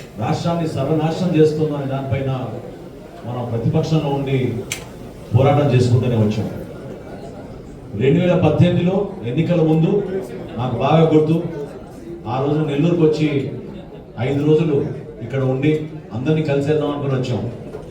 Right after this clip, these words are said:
విజయలక్ష్మి గారు ఉన్నారు ఆ రోజు, పాపం వీళ్ళంతా మహిళలంతా కళ్యాణ్ గారికి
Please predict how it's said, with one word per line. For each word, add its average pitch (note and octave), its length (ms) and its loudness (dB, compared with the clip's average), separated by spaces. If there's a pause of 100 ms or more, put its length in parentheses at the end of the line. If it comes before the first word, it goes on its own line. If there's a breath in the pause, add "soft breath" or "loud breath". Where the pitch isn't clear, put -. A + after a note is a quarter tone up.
విజయలక్ష్మి C3 400 0
గారు C3+ 140 4
ఉన్నారు B2+ 240 2
ఆ A#2 80 4
రోజు, A#2 140 2
పాపం A#2+ 260 4
వీళ్ళంతా A2+ 340 2
మహిళలంతా B2+ 500 4 (920)
కళ్యాణ్ D3 280 6
గారికి C#3 320 6